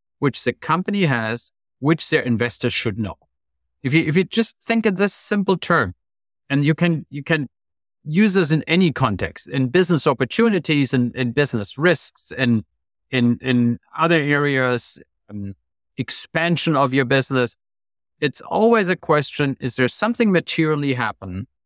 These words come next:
which investors should know, which they should have a right to know?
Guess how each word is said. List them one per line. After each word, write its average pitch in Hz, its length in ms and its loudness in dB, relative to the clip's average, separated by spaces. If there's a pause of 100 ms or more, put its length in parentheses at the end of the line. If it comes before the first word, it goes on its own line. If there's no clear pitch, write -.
(120)
which 120 160 -2
investors 135 760 -2
should - 460 -2
know, 107 280 -2 (140)
which - 220 -10
they 151 140 0
should 139 340 0
have 110 160 -4
a 104 60 -2
right 107 420 -2
to - 140 -2
know? 87 140 -6